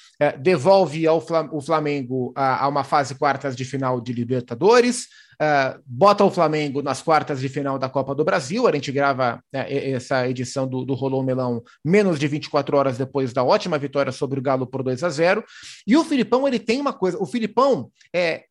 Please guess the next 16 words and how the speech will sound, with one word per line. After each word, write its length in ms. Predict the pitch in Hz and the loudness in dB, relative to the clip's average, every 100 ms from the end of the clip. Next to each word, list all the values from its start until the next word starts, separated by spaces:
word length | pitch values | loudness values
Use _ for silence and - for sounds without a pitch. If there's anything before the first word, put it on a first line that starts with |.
| _ _ _ | _ _ _
ele 300 | - 233 240 | 2 4 4
se 300 | 208 - 330 | 0 0 0
classifica, 500 | 339 285 - 240 - _ | 2 0 0 -2 -6 _
quando, 260 | 269 330 | 0 2
<laughs> 400 | 254 - 120 _ | 0 -2 -10 _
agora 300 | 120 123 160 | -10 -4 -2
as 80 | 180 | -2
coisas 260 | - 180 185 | -4 -4 -4
mudaram, 520 | 208 170 143 131 117 | -2 0 2 2 -2
vê 200 | 131 147 | -4 -4
como, 280 | 147 139 - | -2 -6 -6
como 180 | 160 151 | -4 -4
o 20 | |
negócio 240 | 147 156 | 0 0
de 80 | 135 | 2
amanhã. 380 | 156 139 143 156 | 0 0 -2 -4